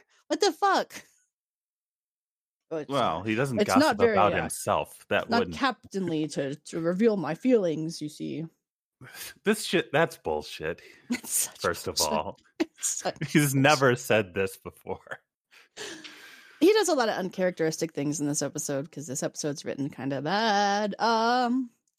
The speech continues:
Speaker 1: so <laughs> it comes up and I, I, like, awkwardly, uh, Vosh asks, uh, Crusher to show her around the ship. Like, I, for some reason, just to, I guess, get him out of there, to get the story moving.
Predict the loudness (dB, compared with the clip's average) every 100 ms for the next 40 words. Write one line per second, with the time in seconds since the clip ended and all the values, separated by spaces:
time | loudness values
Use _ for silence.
0 | -20 _ _ -6 -2 0 0 -2 -4 -14
1 | _ _ _ _ -2 -2 4 4 4 2
2 | 2 -2 0 0 -2 -4 0 0 2 0
3 | 0 -2 0 0 -2 -8 _ _ _ _
4 | _ _ 0 2 0 -2 -6 -2 2 2
5 | 0 -2 -2 -2 -4 -4 -4 -4 -8 -2
6 | -2 0 -2 -2 -2 -2 0 2 2 2
7 | -2 -2 -4 -4 -14 _ _ -2 -2 -2
8 | -2 0 0 2 2 2 0 -2 -2 -2
9 | 0 0 2 0 0 0 0 -2 -6 -16
10 | _ -2 0 0 -2 -4 _ _ _ _
11 | _ -2 0 0 2 2 4 2 0 0
12 | -2